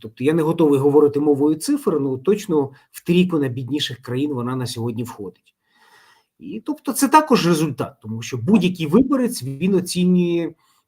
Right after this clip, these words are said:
не лише там красиві гасла, не лише там, е, геополітичні ігри, а він оцінює, е, власне, своїм холодильником,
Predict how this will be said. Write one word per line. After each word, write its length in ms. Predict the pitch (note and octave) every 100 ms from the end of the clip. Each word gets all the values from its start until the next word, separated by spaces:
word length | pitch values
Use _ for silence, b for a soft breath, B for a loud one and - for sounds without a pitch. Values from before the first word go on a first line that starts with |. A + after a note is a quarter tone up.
| -
не 340 | C#3+ D3+ E3+
лише 360 | F3 - - D#3+
там 360 | B2+ A#2+ A2+
красиві 480 | A2+ F3 - D#3+ B2+
гасла, 640 | G#2 E3 G3+ A3+ G3+ F#3 _ _
не 260 | A#2 D3 D#3
лише 300 | C#3 - B2+
там, 280 | A#2+ A2+ A2 b b b _
е, 260 | G2+ G#2
геополітичні 920 | A2+ F3 D#3+ D#3+ D3+ - G#3+ - A3 A3+
ігри, 280 | G3+ G#3 G3 B B
а 120 | C3+
він 220 | E3+ A#3+
оцінює, 600 | A#3 - F3+ G#3+ G#3+ G#3+ G#3 b b _
е, 280 | A#2+ B2+ C3+
власне, 460 | C3 D3+ E3 F#3+
своїм 340 | F#3 F#3+ G#3 F#3
холодильником, 840 | A3 G#3 F#3+ B3 A3+ - F#2